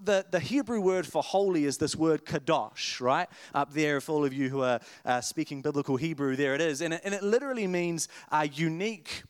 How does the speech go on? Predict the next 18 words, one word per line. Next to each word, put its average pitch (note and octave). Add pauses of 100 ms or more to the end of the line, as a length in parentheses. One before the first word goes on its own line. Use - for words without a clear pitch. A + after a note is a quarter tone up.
(340)
or D3+
special E3
or C#3+
uncommon. C#3 (460)
A, F3+
a, F#3+
a F#3+
theological G#3
definition F3
could D3+
be D#3+ (220)
set -
aside E3+
for D#3+
God's D3+ (240)
special -
purposes. - (580)
And, G#3